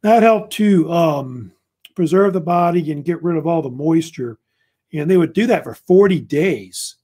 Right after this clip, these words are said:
that they would dry out the body with salt. Uh, and then after the body, um,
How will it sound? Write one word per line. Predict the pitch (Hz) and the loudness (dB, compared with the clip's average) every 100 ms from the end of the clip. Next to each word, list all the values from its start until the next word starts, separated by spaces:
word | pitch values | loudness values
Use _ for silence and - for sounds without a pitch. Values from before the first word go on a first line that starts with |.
| _ _ _ _ 143 | _ _ _ _ -18
that | 123 | -10
they | 175 180 | -6 -4
would | 143 120 _ _ _ _ | -4 -10 _ _ _ _
dry | - 175 | 0 4
out | 180 165 | 4 2
the | 123 | -4
body | - 180 190 160 | -4 0 0 0
with | 160 | -4
salt. | - - 196 156 - - _ _ _ _ _ _ _ _ _ _ _ - | -10 -2 2 2 -2 -18 _ _ _ _ _ _ _ _ _ _ _ -16
Uh, | 131 127 | -12 -12
and | 139 147 | -12 -10
then | 151 170 | -8 -4
after | 185 185 | -4 -4
the | 156 | -8
body, | 165 185 180 170 160 _ _ _ _ _ 165 | -2 0 2 0 -2 _ _ _ _ _ -14
um, | 147 135 127 | -12 -12 -16